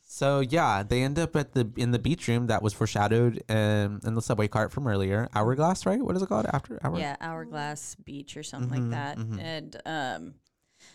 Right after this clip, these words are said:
Speaker 2: so yeah, it reminded me of that room that Corey talked about, the one that's in, uh,
Speaker 1: nola?
Speaker 2: New Orleans,
Speaker 1: New
Speaker 2: yeah.
Speaker 1: Orleans, yes.
Speaker 2: Or somewhere in Louisiana.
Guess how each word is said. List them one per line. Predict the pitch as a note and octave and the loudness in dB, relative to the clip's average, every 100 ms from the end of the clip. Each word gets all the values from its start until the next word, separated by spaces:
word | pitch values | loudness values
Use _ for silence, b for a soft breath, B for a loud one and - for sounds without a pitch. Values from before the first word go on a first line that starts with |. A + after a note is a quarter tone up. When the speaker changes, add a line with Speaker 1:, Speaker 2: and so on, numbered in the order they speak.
| b | b
Speaker 2:
so | - - F3 - | -8 -2 -2 -2
yeah, | E3 B2 - | -4 -4 -8
it | F3+ | -8
reminded | F#3 F#3 E3+ | -4 -4 -4
me | D#3 D#3 | -6 -8
of | - D3+ | -8 -8
that | C#3+ C#3 - _ _ _ E3+ | -8 -10 -14 _ _ _ -6
room | F3 D#3+ | -4 -4
that | D3+ | -8
Corey | - F#3 F3 | -6 -6 -6
talked | F3 E3 | -8 -10
about, | D#3 D3+ C#3 - | -6 -6 -6 -10
the | D#3 | -10
one | D#3 D3+ | -8 -8
that's | A#2+ - | -10 -10
in, | D3 D3 - b b b _ - | -10 -10 -12 b b b _ -8
uh, | D#3 C#3+ - - - _ _ - - | -8 -6 -10 -14 -20 _ _ -20 -16
Speaker 1:
nola? | A#2 A#2+ C3 F3 | -4 0 2 0
Speaker 2:
New | E3 | -2
Orleans, | D#3+ D#3+ E3+ F3 | -6 -8 -10 -4
Speaker 1:
New | A#2 | 0
Speaker 2:
yeah. | A#2 C#3 | 2 2
Speaker 1:
Orleans, | B2+ G#2 - - - | 0 -4 -12 -18 -12
yes. | A2+ A2+ - - - - - | -10 -10 -12 -18 -20 -18 -10
Speaker 2:
Or | |
somewhere | D3+ G#3+ F3 C#3 | -4 -2 -2 -2
in | C#3 | -4
Louisiana. | C3+ C3+ D3 C3 C3 D3 | -8 -10 -10 -10 -10 -12